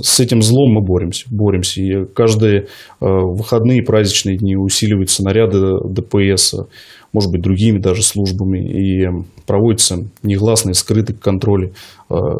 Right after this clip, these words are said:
данного административного правонарушения. Кроме того, э, большое внимание уделяется, э,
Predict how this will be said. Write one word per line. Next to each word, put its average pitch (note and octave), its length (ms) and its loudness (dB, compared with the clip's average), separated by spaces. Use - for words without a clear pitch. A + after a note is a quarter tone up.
данного F#2 840 -2
административного G2 800 0
правонарушения. F#2+ 920 -2
Кроме A2 280 2
того, G#2 400 2
э, F#2+ 60 0
большое A2 540 0
внимание G#2 440 2
уделяется, G2+ 640 0
э, F#2+ 460 -8